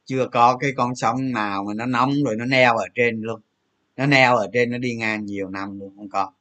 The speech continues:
Phải điều chỉnh. Phải điều chỉnh. Chắc chắn phải điều chỉnh. Không thể không có. Nói vậy chứ nhiều, cái này thì mấy cái bạn cũ thì biết hết rồi. Nhưng mà mấy cái bạn mới thì,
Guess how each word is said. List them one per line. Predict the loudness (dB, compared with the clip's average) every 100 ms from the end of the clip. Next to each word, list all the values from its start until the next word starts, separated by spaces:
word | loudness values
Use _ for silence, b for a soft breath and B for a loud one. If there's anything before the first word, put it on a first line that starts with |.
| _ _
Phải | -10
điều | -6 -6 -6
chỉnh. | -12 -12 _ _ _ _ _ _ _ _ _ _ _
Phải | -20 -16
điều | -16 -16
chỉnh. | -20 -20 _ _ _ _ _ _ _ _ _ -6
Chắc | -6 -4
chắn | -6 -6
phải | -8
điều | -8 -8 -10
chỉnh. | -16 -20 _ _ _ _
Không | -12
thể | -6 -6
không | -6
có. | -6 -4 -6 _ _ _ _ _
Nói | 0 4 4 6
vậy | 4 4
chứ | 0 0
nhiều, | 4 4 2
cái | 0 2
này | 4 4 2
thì | -2
mấy | 0 0
cái | 0
bạn | -2 -2 -2
cũ | -4 -4 -4
thì | -6
biết | -4 -4 -4
hết | -4
rồi. | -4 -6 _ _ _ _ _
Nhưng | -4 -2
mà | 2
mấy | 4 6
cái | 6
bạn | 4 2 4
mới | 6 6 4
thì, | -2